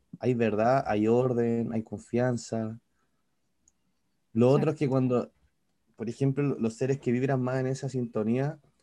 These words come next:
Speaker 1: ven a otro ser y reconocen al tiro si pasa algo, así como tienes miedo, tienes no sé qué. Como que, ah,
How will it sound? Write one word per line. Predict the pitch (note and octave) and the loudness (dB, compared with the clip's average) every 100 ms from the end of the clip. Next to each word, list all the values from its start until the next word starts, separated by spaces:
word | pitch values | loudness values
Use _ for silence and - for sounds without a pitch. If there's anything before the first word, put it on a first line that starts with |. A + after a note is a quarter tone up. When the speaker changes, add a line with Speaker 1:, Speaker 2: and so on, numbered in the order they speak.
| _ _ | _ _
Speaker 1:
ven | - A#2 D3+ | 0 2 4
a | C#3+ | 2
otro | D3 D3 | 0 0
ser | D3 C#3 D#3 | -2 0 0
y | D#3+ C#3 | 0 -4
reconocen | A2 A2 A2 A2+ C#3+ D3 | -2 -4 0 -2 0 -2
al | A#2 | -4
tiro | - G#2+ C3 C3+ | -4 -4 -4 -4
si | C3 | -4
pasa | C3+ C3+ C3 C3 | -4 -2 0 0
algo, | C3 G#2+ G#2 - | 0 -4 -8 -14
así | A2+ A2+ | -8 -4
como | A#2+ A#2 A2+ A2 G#2 - | 0 2 2 0 -4 -8
tienes | - B2 B2 - | -4 -2 -2 -6
miedo, | A2+ G#2+ G2 F2+ | -2 -2 -2 -4
tienes | A2+ A#2 A#2 | -2 -2 -2
no | A2 | -4
sé | A2+ | -6
qué. | G#2 F#2+ - _ _ _ _ | -8 -8 -12 _ _ _ _
Como | A2 A2 | -2 0
que, | A2 A2 G#2+ | 0 -4 -4
ah, | A2+ | -8